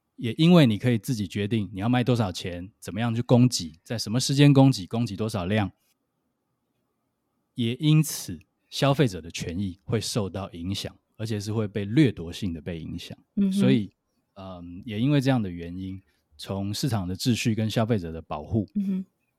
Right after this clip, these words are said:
Speaker 1: 从美国开始有这样一个，呃，反托拉斯或者我们所谓的反垄断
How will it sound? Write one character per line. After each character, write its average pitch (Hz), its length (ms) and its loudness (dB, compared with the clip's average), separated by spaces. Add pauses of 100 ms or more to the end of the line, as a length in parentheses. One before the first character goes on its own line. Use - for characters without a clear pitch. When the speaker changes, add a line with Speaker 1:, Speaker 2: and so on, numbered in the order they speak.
(360)
Speaker 1:
从 104 180 -4
美 104 200 0
国 87 160 -8
开 110 220 0
始 92 220 -4 (260)
有 80 160 -12
这 104 140 -6
样 92 140 -4
一 87 80 -8
个， 80 380 -12 (160)
呃， 82 160 -10
反 85 240 -8
托 113 200 -2
拉 110 180 2
斯 101 360 -8 (180)
或 104 120 -8
者 87 120 -8
我 87 60 -8
们 85 100 -8
所 87 160 -10
谓 98 100 -4
的 92 100 -4
反 90 260 -6
垄 85 220 -4
断 92 260 -2